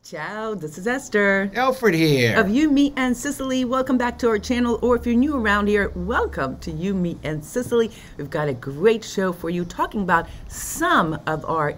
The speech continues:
Speaker 1: top experiences here in Sicily.
Speaker 2: That you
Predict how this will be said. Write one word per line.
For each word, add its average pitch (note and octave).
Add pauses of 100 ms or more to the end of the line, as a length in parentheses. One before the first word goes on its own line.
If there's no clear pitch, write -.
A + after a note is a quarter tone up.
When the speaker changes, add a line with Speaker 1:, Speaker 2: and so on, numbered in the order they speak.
(140)
Speaker 1:
top E3
experiences D3 (220)
here A#2
in C3+
Sicily. G#2 (200)
Speaker 2:
That D3+
you D3